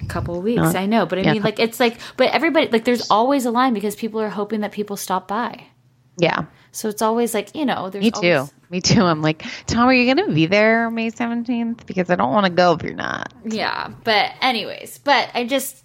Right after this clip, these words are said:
Speaker 1: you know, this reunion is stressful and I'm sure we missed a ton of stuff, but it just is like, when Andy said, "Shut the fuck up," I was like, "Oh my God, thank you. Let's just go on to next week. Like, I need a week break."
Speaker 2: I did, like, one last comment. Like, I did appreciate the, the Scheana shade,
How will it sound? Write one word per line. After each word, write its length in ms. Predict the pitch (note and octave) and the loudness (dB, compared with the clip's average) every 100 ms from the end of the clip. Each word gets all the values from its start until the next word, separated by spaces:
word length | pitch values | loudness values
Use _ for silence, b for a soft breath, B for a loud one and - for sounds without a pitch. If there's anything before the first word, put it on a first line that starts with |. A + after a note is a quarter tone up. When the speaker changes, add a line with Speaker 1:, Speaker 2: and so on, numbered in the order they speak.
| - | -8
Speaker 1:
you 100 | D#4+ | 2
know, 380 | C4 A3 G#3+ - B B B B | 4 4 2 -2 B B B B
this 180 | C#4+ C4+ | -6 -2
reunion 360 | D4+ D#4 D#4 D4 | 0 0 2 0
is 100 | C#4+ | 0
stressful 340 | G3+ F3 F#3 | -2 -2 -4
and 80 | F#3+ | -4
I'm 80 | G3 | -2
sure 200 | - A#3+ | 0 2
we 100 | C4 | 4
missed 240 | A#3+ A#3 | 2 0
a 40 | G3+ | -6
ton 240 | - G3+ | -4 -4
of 100 | F#3 | -4
stuff, 400 | - - D#3 D#3 | -4 -2 -4 -2
but 120 | F3+ | -6
it 120 | E3+ E3+ | -6 -6
just 220 | A3 A3+ | -8 -6
is 180 | G3+ F#3+ | -6 0
like, 360 | D#3+ D3+ - _ _ _ | 0 0 -8 _ _ _
when 140 | G3+ G3+ | -8 -2
Andy 240 | G#3 A#3 | -2 -2
said, 180 | A#3 A3+ | -4 -4
"Shut 260 | - F#3 F3+ | 0 -2 -2
the 80 | |
fuck 280 | F#3+ F3 E3 | -2 -2 0
up," 140 | E3+ - | -2 -2
I 60 | |
was 100 | E3+ | -4
like, 120 | F#3+ - | -4 0
"Oh 80 | B3 | 2
my 140 | C4 | 4
God, 180 | A3+ G3+ - | 2 0 -2
thank 300 | F#3+ A3 A3 | -2 -2 -2
you. 120 | F#3+ | -2
Let's 140 | F3+ F3 | -2 -4
just 180 | G3+ | -8
go 120 | - G3 | -2 0
on 100 | F#3+ | 0
to 80 | F3+ | -4
next 300 | E3 - E3 | -6 -8 -8
week. 200 | D#3 C#3+ | -8 -8
Like, 140 | D#3 | -6
I 60 | F3 | -6
need 160 | E3+ | -4
a 60 | E3 | -6
week 240 | D#3 C#3+ | -6 -10
break." 340 | - - - - b b b b b | -12 -14 -14 -20 b b b b b
Speaker 2:
I 120 | B3 | 2
did, 300 | A#3+ A3+ A3+ | 2 2 0
like, 260 | A#3+ C4 - - | 0 -4 -8 -10
one 260 | F3 F3+ | -2 0
last 260 | F3 E3 E3 | 2 -2 -2
comment. 360 | C3+ C3 C3+ - | -6 -4 -4 -4
Like, 180 | C#3 - | -6 -2
I 80 | D#3 | -4
did 300 | C#3+ D3+ D3 | 0 2 2
appreciate 600 | D3 D#3 D3 D#3 C#3 C3+ | 2 -2 0 0 0 2
the, 340 | C#3+ C#3 C#3+ - | 4 4 2 0
the 80 | D3+ | -2
Scheana 360 | - D#3+ D#3 D3 | 0 -2 -2 0
shade, 420 | E3+ E3 E3 | 4 4 2